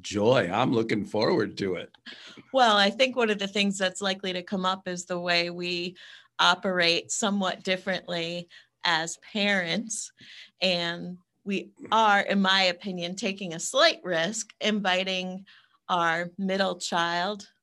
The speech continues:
Speaker 2: Samantha, to
Speaker 1: Huh?
Speaker 2: join us all the way from Nairobi, Kenya.
Speaker 1: You think of Sam as the middle child?
Speaker 2: Yeah.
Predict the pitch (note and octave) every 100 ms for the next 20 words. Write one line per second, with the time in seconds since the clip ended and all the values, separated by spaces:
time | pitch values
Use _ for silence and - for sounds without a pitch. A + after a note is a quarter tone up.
0 | _ _ _ _ - - G3 F3+ F3 F3+
1 | E3+ F3+ A3+ _ _ A3+ F#3+ F3+ G3+ A3
2 | F#3 F3 G3+ - - - B3+ C#4 B3+ B3
3 | A3+ G#3+ F#3 F3 F3+ - F3+ E3 E3+ E3+
4 | F#3 _ G3 E3+ E3 E3+ F3 F3+ F3+ -
5 | F3 F3+ D#3+ D#3+ - _ _ _ _ _
6 | _ _ - B2 G3+ - - A#2+ A#2+ A2+
7 | - A2 G#2 A2 A#2+ F#2+ - G#2+ G2+ C3
8 | G#3 - _ _ _ _ _ _ _ _
9 | _ _ _ _ _ _ _ _ _ _
10 | _ A#3 C4+